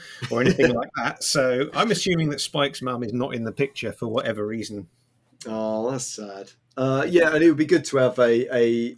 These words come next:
Speaker 2: a single female on the cast at some point in this show. Um, yeah,
Speaker 1: Well,
Speaker 2: so
Speaker 1: be careful what you wish for.
Speaker 2: <laughs>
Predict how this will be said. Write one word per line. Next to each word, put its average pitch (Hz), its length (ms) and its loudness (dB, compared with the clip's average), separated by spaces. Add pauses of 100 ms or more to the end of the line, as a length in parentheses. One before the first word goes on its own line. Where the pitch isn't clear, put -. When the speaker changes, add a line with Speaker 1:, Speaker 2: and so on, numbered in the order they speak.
(120)
Speaker 2:
a 131 240 2
single 127 560 -2
female 107 560 -4
on 107 120 -6
the 104 80 -6
cast 101 520 -8
at 117 160 -6
some 117 220 -4
point 104 300 -8 (240)
in 120 140 -4
this 107 160 -6
show. 98 300 -10 (760)
Um, 123 460 0 (420)
yeah, 160 300 0
Speaker 1:
Well, 127 80 -2
Speaker 2:
so 156 180 4
Speaker 1:
be 160 100 4
careful - 280 -2
what 170 200 -2
you 131 100 -4
wish 139 200 -4
for. 90 200 -12 (440)
Speaker 2:
<laughs> 208 1200 4